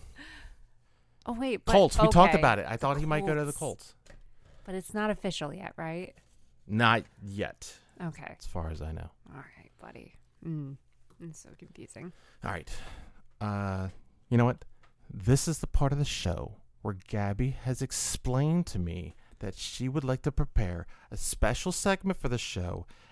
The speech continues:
Speaker 2: and it, it'll be her original idea and content, and it's exclusively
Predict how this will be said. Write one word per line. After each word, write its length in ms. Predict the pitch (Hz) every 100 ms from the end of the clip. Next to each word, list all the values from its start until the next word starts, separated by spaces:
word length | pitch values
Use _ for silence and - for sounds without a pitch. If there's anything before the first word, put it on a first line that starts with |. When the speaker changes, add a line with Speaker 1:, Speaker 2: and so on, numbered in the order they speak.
| -
Speaker 2:
and 160 | 107 101
it, 140 | 98
it'll 120 | 104 92
be 180 | 101
her 540 | 90 - 143 147 175 185
original 760 | 107 101 95 107 139 151 165 165
idea 500 | 143 151 151 120 110 -
and 200 | 101 90
content, 600 | - 131 143 - 135 -
and 160 | - 101
it's 180 | 92 -
exclusively 960 | - - - - 196 - 240 202 196